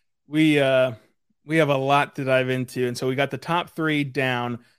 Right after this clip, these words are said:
And I wanted to bring up number twelve and thirty real quick in this second segment before we talk about the combine in segment three. My positioning on pick twelve has just been, look, we're gonna have to just see how the draft board plays out. And I'm not in some big hurry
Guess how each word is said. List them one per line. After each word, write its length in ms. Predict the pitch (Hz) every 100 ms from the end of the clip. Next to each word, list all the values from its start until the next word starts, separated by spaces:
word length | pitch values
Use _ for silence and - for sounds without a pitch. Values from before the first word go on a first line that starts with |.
| _ _ -
And 220 | 143 135
I 140 | 147
wanted 160 | 196 214
to 40 |
bring 160 | 175 185
up 60 |
number 180 | 165 151
twelve 420 | - - 175 175
and 160 | 123 143
thirty 360 | - 170 160 131
real 180 | 131
quick 220 | 127 131 127
in 80 |
this 120 | 127 123
second 240 | 135 127
segment 280 | - 139 127
before 120 | 135
we 60 | 131
talk 140 | 147
about 100 | 139
the 60 | 123
combine 420 | - 135 131 123
in 80 | 117
segment 340 | 135 123 -
three. 360 | 127 131 113 - _ _ _ _ _ _ _ _ _ _ _ _
My 240 | 180 247
positioning 560 | 226 226 202 - 185 165
on 140 | 139
pick 260 | 127 175 -
twelve 360 | - 147 147 127
has 180 | 123
just 300 | - 131 -
been, 340 | 143 131 127 113 _ _ -
look, 420 | 143 - _ _ _ _ _ _
we're 220 | 143 180
gonna 180 | 196 151
have 380 | 131 131 127 -
to 260 | 139 123
just 400 | 117 127 120 - - _ _ _
see 380 | - - - 175
how 120 | 151
the 100 | 139
draft 320 | 123 131 127
board 160 | 139 123
plays 360 | - 123 117 123
out. 240 | 120 135
And 80 | 135
I'm 200 | 165 202
not 220 | 160 -
in 140 | 143
some 260 | 127 143 131
big 220 | 127 123
hurry 460 | - 135 143 123